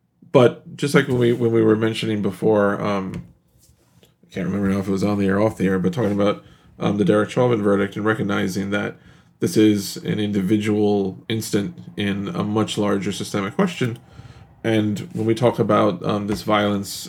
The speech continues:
in the community here, it's exacerbated unquestionably by the fact that you have, you know, people in positions of power and influence using obvious, they're not even dog whistles, they're just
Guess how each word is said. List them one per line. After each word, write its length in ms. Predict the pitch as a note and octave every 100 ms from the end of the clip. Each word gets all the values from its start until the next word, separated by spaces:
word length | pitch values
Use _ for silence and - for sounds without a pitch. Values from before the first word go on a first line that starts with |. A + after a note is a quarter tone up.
| -
in 80 | G#2+
the 80 |
community 320 | - A2 G2+ G2
here, 400 | C3 C#3 A2+ - - - - _ - - - - _
it's 180 | E3 E3
exacerbated 800 | A2+ G#2+ C#3 C#3 A#2 G#2 G2+ G#2
unquestionably 800 | G#2+ - A2+ - G#2 G2 G2 G#2+
by 180 | A#2
the 80 | A2
fact 300 | A2 G#2 G2+
that 100 | F#2+
you 160 | F2 G2
have, 500 | G2+ - G2+ - - -
you 140 | -
know, 240 | G#2 - -
people 320 | A#2+ - G#2
in 220 | G2+ F#2
positions 400 | - G#2 G2 F#2+
of 80 | F2
power 220 | A2 G#2
and 100 | G2+
influence 680 | G#2+ - G2+ G2+ G2 - - - - - _
using 640 | A2 A2+ G#2 G#2 G2+ G2 - -
obvious, 500 | A2+ G#2+ G#2 G2+ -
they're 140 | -
not 240 | A2+ A#2 A2+
even 120 | G#2+
dog 220 | G#2+ G#2+
whistles, 400 | G2 F2 G2+ F#2+
they're 80 | G#2+
just 220 | G2+ -